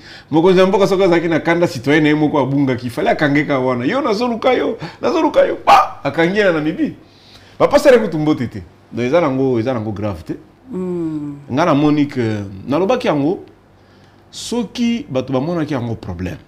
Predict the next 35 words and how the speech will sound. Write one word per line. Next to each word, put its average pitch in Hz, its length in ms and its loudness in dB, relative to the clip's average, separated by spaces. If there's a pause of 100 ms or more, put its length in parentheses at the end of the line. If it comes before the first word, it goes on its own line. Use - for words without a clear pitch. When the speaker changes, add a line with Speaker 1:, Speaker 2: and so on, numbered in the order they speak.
(300)
Speaker 1:
bakangisa 110 580 -4
mokonzi 95 400 -10
ya 92 80 -8
D 95 180 -4
G 90 140 -12
M. 80 60 -14 (1400)
C'est 117 120 -8
ça 165 100 -4
la 156 80 -2
procédure 101 460 -6
normale. 85 380 -12 (260)
En 131 40 -4
fait, 262 220 2
il 196 40 4
y - 20 6
a 190 60 4
que 156 80 -2
deux 131 180 0
procédures. 92 500 -10 (920)
Ba 98 180 -2
traduire, 117 540 2
euh, 90 240 -4 (260)
mokonzi 101 380 -2
ya 110 80 0
D 139 200 0
G 127 120 -2
M 113 260 -2
na 90 80 -10
parquet, 101 540 -4 (840)
pour 131 140 -2
asali 117 280 -4
msala 101 300 -8
na 92 80 -12
ye 92 80 -12
bien. 87 160 -12